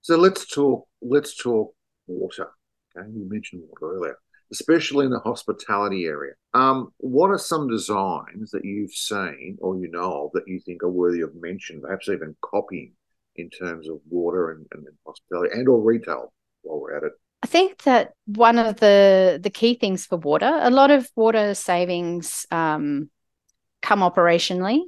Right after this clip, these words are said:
Speaker 2: within hospitality and hotels. You know, we start to see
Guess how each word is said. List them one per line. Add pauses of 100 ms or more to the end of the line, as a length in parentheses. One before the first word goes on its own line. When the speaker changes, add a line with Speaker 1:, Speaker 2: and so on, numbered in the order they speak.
Speaker 2:
within
hospitality
and
hotels.
You
know,
we
start
to (200)
see